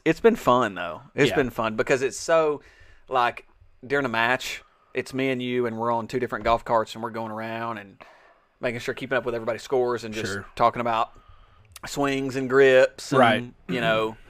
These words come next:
Speaker 1: alignment and all that good stuff. And it's just, it's a good time. It's a
Speaker 2: Well,
Speaker 1: good
Speaker 2: and
Speaker 1: time.
Speaker 2: here's the thing, like, we,
Speaker 1: Kids
Speaker 2: we're
Speaker 1: are fun.
Speaker 2: Yeah, the kids are fun, and they, they make it fun. And,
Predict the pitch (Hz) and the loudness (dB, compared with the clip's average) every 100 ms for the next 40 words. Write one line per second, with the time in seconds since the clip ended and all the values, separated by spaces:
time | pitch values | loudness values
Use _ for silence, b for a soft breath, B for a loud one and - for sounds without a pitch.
0 | b b 120 120 123 123 123 117 120 117 | b b 0 4 4 4 0 2 4 4
1 | 117 117 107 - 110 113 - 110 120 - | 2 0 -4 2 4 4 2 -4 -6 -4
2 | 117 - _ 123 131 127 113 113 104 - | -6 -6 _ -10 -2 -2 -2 -4 -8 -12
3 | _ B B B B 220 202 180 165 165 | _ B B B B 10 10 10 2 4
4 | 175 139 - 131 127 123 120 139 147 196 | 4 2 -2 -2 0 0 0 0 6 10
5 | 220 156 131 104 - - - 175 151 143 | 10 8 4 0 -2 -14 -2 0 2 4
6 | 170 160 - 127 110 113 127 147 135 135 | 4 4 -2 -2 -2 -4 -4 -4 -2 -2
7 | 131 120 - 107 - 104 101 101 - 113 | 0 -2 -4 -8 -10 -10 -10 -12 -14 -12
8 | 107 104 104 101 | -10 -8 -10 -14